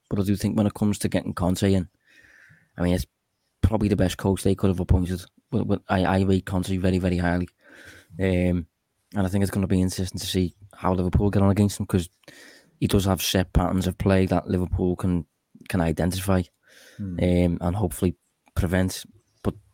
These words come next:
Speaker 1: his teams are al-, are always notoriously good at progressing through the thirds of the pitch. And if Liverpool are gonna try and dominate the game,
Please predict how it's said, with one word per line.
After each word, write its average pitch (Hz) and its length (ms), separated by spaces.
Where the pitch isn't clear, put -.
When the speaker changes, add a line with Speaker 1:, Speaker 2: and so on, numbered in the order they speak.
Speaker 1:
his 92 180
teams 95 340
are 92 80
al-, 90 220
are 90 120
always 90 340
notoriously 92 600
good 90 160
at - 120
progressing 90 380
through 95 140
the 101 80
thirds 90 300
of - 60
the - 60
pitch. - 400
And 92 120
if 90 80
Liverpool 101 320
are 90 60
gonna 90 160
try 90 160
and 90 100
dominate 87 280
the - 60
game, 92 320